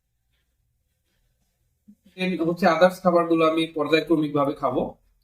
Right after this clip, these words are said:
এখানে আরো আছে দুইটা ডিম। তো ডিম basically আপনারা জানেন যে ডিমে আসলে প্রোটিন থাকে, তারপরে,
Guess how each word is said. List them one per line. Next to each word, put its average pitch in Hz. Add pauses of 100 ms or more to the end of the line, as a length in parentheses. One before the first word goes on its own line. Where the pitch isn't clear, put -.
(120)
এখানে 220
আরো 220
আছে 233
দুইটা 208
ডিম। 180 (600)
তো 156
ডিম 208 (100)
basically 214
আপনারা 208
জানেন 175
যে 180
ডিমে 165
আসলে 180
প্রোটিন 185
থাকে, 160
তারপরে, 151